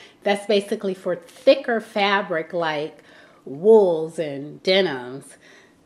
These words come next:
But for normal fabric, one needle and three spools of thread is enough. Okay, so I am going to get in position and, uh, we're gonna cut off this excess fabric.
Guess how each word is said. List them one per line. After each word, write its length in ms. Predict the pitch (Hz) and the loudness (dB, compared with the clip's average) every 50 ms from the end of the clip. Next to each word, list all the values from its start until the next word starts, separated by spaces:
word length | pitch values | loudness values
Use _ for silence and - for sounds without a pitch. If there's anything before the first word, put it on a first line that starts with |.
| _ _ - | _ _ -6
But 380 | 190 190 190 180 170 175 - - | -2 0 2 2 2 0 -4 -6
for 220 | - - 190 175 | -4 -2 0 0
normal 360 | 185 208 233 262 294 302 262 | 0 0 2 2 2 2 0
fabric, 600 | - - 208 170 151 151 151 156 147 147 - - | -2 -2 -2 -2 -2 -2 -4 -6 -8 -8 -8 -10
one 380 | 185 170 196 226 262 294 311 302 | -14 -10 -6 -2 0 0 2 2
needle 560 | 269 254 240 233 233 226 220 220 226 220 220 - 214 | 0 0 -2 -2 -2 -2 -2 -2 -4 -6 -10 -12 -12
and 300 | 220 185 170 170 170 - | -8 -8 -6 -6 -8 -10
three 260 | - 220 214 220 220 214 214 | -8 -4 0 2 2 2 0
spools 320 | - - 190 180 180 180 196 | -2 -2 -2 -2 -2 -2 -6
of 160 | 190 190 - | -10 -10 -8
thread 440 | 185 170 147 143 151 147 143 - - | -6 -4 -4 -4 -4 -6 -8 -10 -10
is 260 | - 156 143 139 - - | -10 -10 -10 -10 -12 -16
enough. 720 | - 143 139 135 131 131 117 - - - - - - - - - _ _ _ _ _ _ _ _ _ _ - 240 | -16 -16 -16 -14 -14 -16 -16 -16 -18 -20 -20 -20 -20 -20 -20 -20 _ _ _ _ _ _ _ _ _ _ -10 -10
Okay, 340 | 240 - 330 320 330 339 | -4 -2 0 0 0 0
so 340 | 330 - - 247 220 208 202 208 | -4 -4 -4 -2 0 0 0 -2
I 300 | 196 202 214 233 254 269 | -4 -4 -4 -2 0 0
am 200 | 294 302 294 269 | 0 -2 0 0
going 240 | 254 233 233 233 233 | 0 0 -2 -2 -4
to 240 | - 233 214 208 202 | -6 -4 -4 -4 -4
get 160 | - 220 214 | -4 -4 -4
in 80 | 240 240 | -4 -4
position 760 | - 285 269 277 240 214 214 - - 214 202 202 208 220 220 - - _ _ _ _ _ _ _ _ - | -4 -4 -2 -2 -2 -2 -4 -6 -8 -8 -6 -6 -6 -8 -12 -16 -20 _ _ _ _ _ _ _ _ -8
and, 440 | 190 196 185 185 185 185 185 185 190 | -4 -2 -2 -2 -2 -2 -4 -4 -4
uh, 220 | 185 170 175 180 175 | -6 -4 -4 -6 -6
we're 80 | 180 180 | -6 -6
gonna 320 | 208 208 202 190 185 185 | -6 -6 -6 -6 -8 -8
cut 260 | - - - 202 185 | -10 -8 -6 -6 -4
off 260 | 190 190 196 196 - - | -4 -4 -6 -8 -12 -12
this 180 | 202 202 202 - - - - | -12 -12 -12 -14 -18 -20 -20
excess 420 | - 196 - - 202 196 196 196 - | -20 -14 -10 -8 -8 -8 -8 -10 -12
fabric. 640 | - 339 370 339 - - - - - - - - | -10 -10 -10 -8 -10 -10 -10 -12 -14 -20 -20 -20